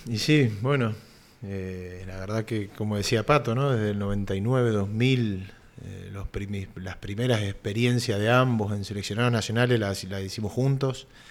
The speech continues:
mundiales juveniles juntos, eh, y después, bueno, muchísimo tiempo en los Pumas, sobre todo ese dos mil doce, dos mil trece que él mencionaba. Eh,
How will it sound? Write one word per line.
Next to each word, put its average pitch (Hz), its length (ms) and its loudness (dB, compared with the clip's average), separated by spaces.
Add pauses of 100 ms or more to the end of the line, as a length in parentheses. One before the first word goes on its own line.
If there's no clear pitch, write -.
(800)
mundiales 117 380 8
juveniles 117 380 6
juntos, 135 720 4 (560)
eh, 101 260 -6 (540)
y 110 180 0
después, 104 300 4
bueno, 98 520 0
muchísimo 98 760 -4
tiempo 120 300 2
en 101 60 2
los 95 100 2
Pumas, 135 380 2
sobre 101 220 -2
todo 117 140 0
ese 113 140 0
dos 101 120 0
mil 104 140 0
doce, 110 220 2
dos 101 80 0
mil 107 140 -2
trece 110 260 -2
que 104 60 -4
él 101 60 -2
mencionaba. 101 680 -2 (500)
Eh, 87 280 -10